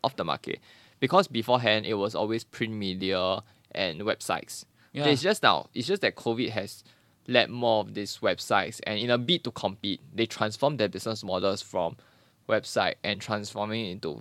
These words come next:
Speaker 1: video content. Because video content is a much easier form of, uh, media consumption as compared to, uh, websites and print media. And you, uh, like, videos are a lot more accessible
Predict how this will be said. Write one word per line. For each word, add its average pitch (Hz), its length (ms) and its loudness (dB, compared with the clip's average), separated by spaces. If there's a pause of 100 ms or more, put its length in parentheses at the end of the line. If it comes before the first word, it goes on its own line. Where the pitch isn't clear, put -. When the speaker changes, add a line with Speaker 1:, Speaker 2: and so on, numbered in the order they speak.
Speaker 1:
video 101 220 0
content. - 480 -8
Because 165 280 4
video 131 320 4
content 104 600 2 (260)
is 117 140 -4
a 123 80 8
much 120 420 2
easier 107 280 0
form 107 420 0
of, - 460 -8 (100)
uh, 87 400 2 (140)
media 117 240 0
consumption 101 580 -2
as - 140 -6
compared - 460 -2
to, 78 300 -6 (580)
uh, 80 520 2 (240)
websites - 720 0
and 80 260 -10 (220)
print 101 220 -8
media. 76 360 -6 (760)
And 98 840 0
you, 143 80 -2 (100)
uh, 110 240 4
like, 110 160 2
videos 139 520 -2
are 92 180 2
a 104 100 0
lot 107 200 2
more 98 160 -4
accessible 90 680 -4